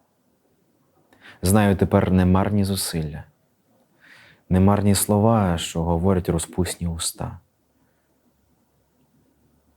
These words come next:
І вибач за те, що не зробив, але без сумніву мав би зробити. Вибач за те, який є. Вибач, що вже не змінити.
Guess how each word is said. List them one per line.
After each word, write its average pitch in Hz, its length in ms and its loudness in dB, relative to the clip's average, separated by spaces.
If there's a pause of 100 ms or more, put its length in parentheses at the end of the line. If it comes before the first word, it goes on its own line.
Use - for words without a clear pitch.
(160)
І 90 100 -8
вибач 95 320 -2
за 82 160 -6
те, 85 160 -6
що - 160 -8
не 87 140 -6
зробив, 95 360 0
але 82 140 -4
без 80 160 -6
сумніву 101 380 -2
мав 82 260 -4
би 101 120 -4
зробити. 92 540 -6 (1300)
Вибач 101 420 0
за 80 180 -4
те, 110 260 0
який 107 460 0
є. 80 440 -4 (1160)
Вибач, 85 500 -2
що - 240 -10
вже 85 420 -2 (920)
не 85 240 0
змінити. 76 680 -2